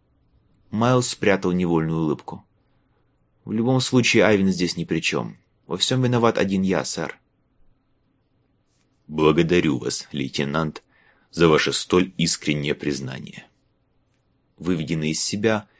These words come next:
Майлз огрызнулся. «Чёрт подери, сэр, а чего бы вы хотели?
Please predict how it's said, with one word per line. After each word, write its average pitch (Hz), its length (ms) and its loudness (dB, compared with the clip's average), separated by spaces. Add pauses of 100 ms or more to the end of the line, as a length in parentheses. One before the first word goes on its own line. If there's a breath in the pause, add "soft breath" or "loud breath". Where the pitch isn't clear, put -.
(180 soft breath)
Майлз 110 480 0
огрызнулся. 87 680 -6 (640)
«Чёрт - 280 -2
подери, 85 400 -4
сэр, - 300 2
а 76 40 -2
чего 113 300 2
бы 113 140 0
вы 104 100 0
хотели? - 560 -6